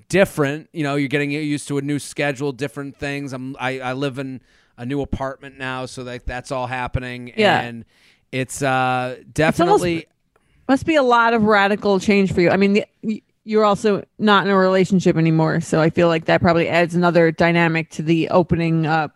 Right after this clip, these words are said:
Speaker 1: D-, well, that
Speaker 2: like,
Speaker 1: just adds a dynamic to the
Speaker 2: world.
Speaker 1: just changes in general, like, things
Speaker 2: Yeah.
Speaker 1: you're used to, things you're not used to.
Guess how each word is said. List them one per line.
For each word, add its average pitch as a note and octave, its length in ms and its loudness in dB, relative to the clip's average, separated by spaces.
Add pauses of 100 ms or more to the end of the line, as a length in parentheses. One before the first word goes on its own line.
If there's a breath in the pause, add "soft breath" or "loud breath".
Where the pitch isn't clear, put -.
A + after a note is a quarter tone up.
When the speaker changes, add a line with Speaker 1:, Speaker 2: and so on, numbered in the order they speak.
Speaker 1:
D-, - 960 -6
well, F#3+ 200 4
that G3+ 140 4
Speaker 2:
like, D#3 100 0
Speaker 1:
just D#3 120 0
adds G3 200 4
a F3 60 -2
dynamic F3 400 2
to D#3 80 0
the D3+ 60 0
Speaker 2:
world. C3+ 140 -4
Speaker 1:
just C3+ 240 -12
changes D#3+ 680 -6
in C3 160 -8
general, C3+ 480 -8
like, A#2+ 200 -16
things G3+ 120 0
Speaker 2:
Yeah. F#3 220 4
Speaker 1:
you're B2 80 -8
used D3 300 -6
to, D3+ 180 -6
things C3+ 280 -12
you're B2 80 -12
not C3+ 220 -8
used D3+ 280 -10
to. D3 200 -8